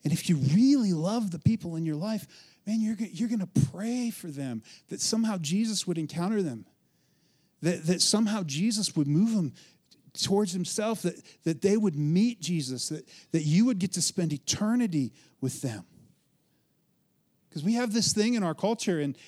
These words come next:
it, it, it's worth talking about because I think so many of us have adopted this sort of way of thinking. You don't believe it in your head,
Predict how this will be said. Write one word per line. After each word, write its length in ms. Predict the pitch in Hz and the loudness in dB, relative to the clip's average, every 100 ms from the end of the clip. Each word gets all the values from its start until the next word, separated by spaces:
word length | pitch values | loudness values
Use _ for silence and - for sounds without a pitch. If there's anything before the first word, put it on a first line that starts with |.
| - | -4
it, 220 | 170 - - _ _ | -4 -4 -10 _ _
it, 120 | - - - | -14 -6 -4
it's 140 | - | 2
worth 200 | 175 202 | 2 2
talking 360 | 202 226 247 208 | 2 2 2 0
about 260 | 151 135 | 0 -2
because 240 | 139 147 147 | -2 -2 -2
I 60 | |
think 180 | 143 175 | -4 -2
so 180 | - 185 | 0 0
many 260 | 196 208 | 0 -2
of 120 | 185 156 | -2 -2
us 220 | 143 - - - | -2 -6 -12 -10
have 260 | 170 156 151 | -4 -4 -4
adopted 560 | 156 135 160 190 214 151 | -6 0 0 0 -2 -2
this 200 | 165 160 | -2 -2
sort 200 | 170 165 | -2 -4
of 140 | 123 | -2
way 280 | 127 160 170 | 0 2 2
of 160 | 175 139 | -2 -8
thinking. 800 | - - - 240 - 143 139 175 - - _ _ _ _ _ _ _ _ - | -10 -6 0 0 2 0 0 -2 -8 -20 _ _ _ _ _ _ _ _ 0
You 160 | 170 | 4
don't 180 | 247 226 | 4 4
believe 420 | 156 156 190 294 | 2 6 6 6
it 160 | 180 - | 4 2
in 160 | 160 147 | 0 2
your 120 | 143 | 0
head, 520 | 127 240 170 151 | 4 4 4 2